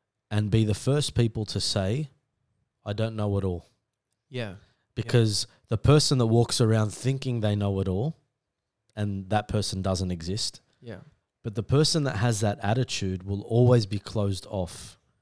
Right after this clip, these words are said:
Speaker 1: to any kind of discovery because their own opinion is gospel.
Speaker 2: Yeah, that's
Speaker 1: And
Speaker 2: right.
Speaker 1: we've seen the danger of that all throughout history.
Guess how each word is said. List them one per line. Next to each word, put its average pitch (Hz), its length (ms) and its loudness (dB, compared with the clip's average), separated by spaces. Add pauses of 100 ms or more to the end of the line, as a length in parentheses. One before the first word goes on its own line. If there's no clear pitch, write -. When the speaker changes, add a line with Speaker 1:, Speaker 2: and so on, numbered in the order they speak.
(920)
Speaker 1:
to - 240 -4
any 127 200 2
kind 113 300 0
of 90 100 -6
discovery 98 640 -2
because 92 440 -4
their 101 280 -2
own 110 420 -4 (400)
opinion 110 680 -6 (880)
is 98 160 -8
gospel. 98 520 -6 (600)
Speaker 2:
Yeah, 120 200 -14
that's 120 220 -16
Speaker 1:
And 120 100 -8
Speaker 2:
right. 110 60 -2
Speaker 1:
we've 110 120 -2
seen 151 240 0
the 110 80 -2
danger 110 420 0
of 92 100 -2
that 90 200 -4
all 101 120 -4
throughout 92 360 -6
history. 85 480 -6